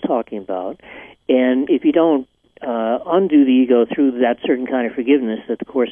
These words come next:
teaches, which is the miracle, then you can't really hear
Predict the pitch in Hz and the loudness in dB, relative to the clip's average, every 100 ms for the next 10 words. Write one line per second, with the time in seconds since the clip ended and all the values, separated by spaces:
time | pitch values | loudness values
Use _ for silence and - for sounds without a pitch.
0 | - 143 - 113 107 123 117 170 156 123 | 0 -2 0 -4 -4 -8 0 2 2 0
1 | _ - _ 208 170 123 104 - 104 127 | _ -20 _ -2 2 2 2 -2 -6 -6
2 | - - - - - - - 214 156 339 | -16 -20 -20 -20 -20 -4 0 2 2 2
3 | - - 262 214 190 - 160 151 131 117 | 2 0 2 2 2 -2 4 4 6 2
4 | 117 135 117 101 95 | 0 0 2 0 -4